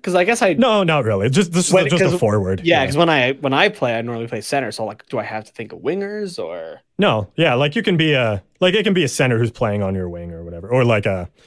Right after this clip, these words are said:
Speaker 2: you, you're the two guys that get sent out and
Speaker 1: We're going to
Speaker 2: through
Speaker 1: team
Speaker 2: overtime
Speaker 1: kind of
Speaker 2: or
Speaker 1: thing
Speaker 2: whatever,
Speaker 1: where
Speaker 2: yeah.
Speaker 1: you have, like, your top nine is comprised entirely of centermen. <laughs>
Speaker 2: Yeah. <laughs> Yeah. So,
Speaker 1: Um,
Speaker 2: uh,
Speaker 1: oh,
Speaker 2: I
Speaker 1: who do
Speaker 2: think,
Speaker 1: I,
Speaker 2: uh,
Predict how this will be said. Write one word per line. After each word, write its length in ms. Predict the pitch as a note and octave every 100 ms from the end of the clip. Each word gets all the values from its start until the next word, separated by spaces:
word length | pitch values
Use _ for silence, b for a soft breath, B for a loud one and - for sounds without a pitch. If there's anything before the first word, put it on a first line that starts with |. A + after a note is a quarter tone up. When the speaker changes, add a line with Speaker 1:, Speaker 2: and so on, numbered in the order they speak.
| b -
Speaker 2:
you, 260 | - C#3+ C#3+ - _
you're 460 | C#3 A#2+ B2 A#2 A#2
the 140 | A2
two 200 | A2+ C3
guys 280 | A2+ G#2 G2
that 80 | G#2
get 140 | G#2+
sent 240 | - A2 G#2+
out 200 | G#2 G2+
and 240 | F#2 F#2
Speaker 1:
We're 120 | D#3+
going 220 | E3+ F#3+ F#3
to 80 |
Speaker 2:
through 180 | - D#3
Speaker 1:
team 20 | G2+
Speaker 2:
overtime 280 | - G3+ -
Speaker 1:
kind 100 | -
of 60 |
Speaker 2:
or 40 | G2
Speaker 1:
thing 120 | -
Speaker 2:
whatever, 180 | G2 B2
Speaker 1:
where 140 | A#2+ A#2+
Speaker 2:
yeah. 100 | B2
Speaker 1:
you 100 | C3
have, 320 | C3 A#2+ B2
like, 180 | B2 A#2+
your 140 | A#2+
top 340 | - B2 A#2+
nine 480 | B2+ B2 A#2 A2+ A2+
is 180 | A2 -
comprised 400 | - A#2+ A#2+ G#2+
entirely 340 | G#2+ G#2+ G2 E2
of 200 | - - _ -
centermen. 600 | - F#2+ B1+ B1 B2+ -
<laughs> 240 | G3 A3+ - - -
Speaker 2:
Yeah. 280 | F#3 G#2+ -
<laughs> 640 | F#3+ F3 F#3+ F#3+ - - - - - - - - B B B B B B B -
Yeah. 320 | B2 B2+ B2+ B2+
So, 80 | B2+
Speaker 1:
Um, 60 | A#2
Speaker 2:
uh, 200 | A2+ G#2+ - _ _ _ -
Speaker 1:
oh, 220 | F3 E3+ B2
Speaker 2:
I 60 |
Speaker 1:
who 80 | C#3+
do 60 | F#3
Speaker 2:
think, 40 |
Speaker 1:
I, 120 | F#3+
Speaker 2:
uh, 160 | A#2+